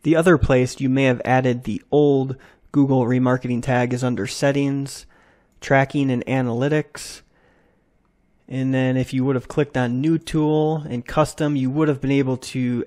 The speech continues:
add the, uh, old remarketing code. So you'll wanna go to this section and delete the old code before you add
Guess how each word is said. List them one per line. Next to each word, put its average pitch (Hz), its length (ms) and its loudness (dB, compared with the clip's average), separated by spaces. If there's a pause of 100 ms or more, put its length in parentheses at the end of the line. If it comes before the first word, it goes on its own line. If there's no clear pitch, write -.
add 131 380 0
the, 117 180 -6 (480)
uh, 107 160 -8 (100)
old 156 320 2
remarketing 127 540 -2
code. 120 460 -2 (180)
So - 160 -2
you'll 139 120 2
wanna 170 200 2
go 143 180 2
to 135 140 -4
this 139 160 -2
section 131 480 -2
and 123 160 -6
delete 143 320 -2
the 139 140 0
old 139 240 0
code 120 400 -4 (320)
before 135 380 -2
you 131 220 -2
add 127 500 -2